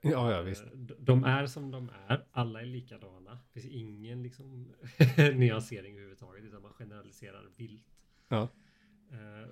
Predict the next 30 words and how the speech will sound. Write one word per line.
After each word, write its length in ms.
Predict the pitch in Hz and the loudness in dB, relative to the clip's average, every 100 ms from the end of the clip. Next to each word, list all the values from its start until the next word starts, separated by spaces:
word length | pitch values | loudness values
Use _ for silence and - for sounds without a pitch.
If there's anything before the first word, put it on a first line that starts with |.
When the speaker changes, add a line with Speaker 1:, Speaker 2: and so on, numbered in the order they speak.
| - | 2
Speaker 2:
och 60 | |
det 80 | 123 | 6
är 40 | 127 | 8
inte 180 | 127 | 6
bara 480 | 107 135 123 104 151 | 2 0 0 0 -4
då 300 | 151 98 98 | -2 -2 -4
som 180 | - 110 | -14 -16
med 120 | 104 | -16
slovakerna 580 | - 117 104 113 - 110 | -18 -18 -18 -20 -20 -18
som 140 | 117 | -16
vi 120 | 123 120 | -14 -14
läste 320 | 107 - 110 | -16 -18 -20
innan 260 | 95 104 | -20 -20
som 160 | 104 110 | -20 -18
är 60 | 101 | -18
mer 180 | 101 | -20
barbariska 500 | 92 107 101 98 - | -18 -18 -18 -20 -18
än 40 | 113 101 | -18 -18
de 40 | |
övriga. 240 | 101 98 107 _ _ _ - | -20 -20 -20 _ _ _ -20
Utan 240 | 123 123 | -12 2
det 80 | 113 | 4
gäller 200 | 113 107 | 4 4
ju 60 | 120 | 0
också, 260 | 123 - 98 | -2 -12 -16
ehm, 400 | 92 92 95 98 _ _ _ _ _ _ | -18 -20 -20 -20 _ _ _ _ _ _
alltså 220 | - 131 - | -20 -10 0
arbetsgrupper. 840 | 120 104 104 107 104 - 160 156 - | 0 0 -8 -14 -16 -18 -18 -18 -20
<laughs> 40 | - 135 123 - - - - - | -4 0 0 -2 -20 -20 -10 0
Speaker 1:
Ja. 160 | 165 | 0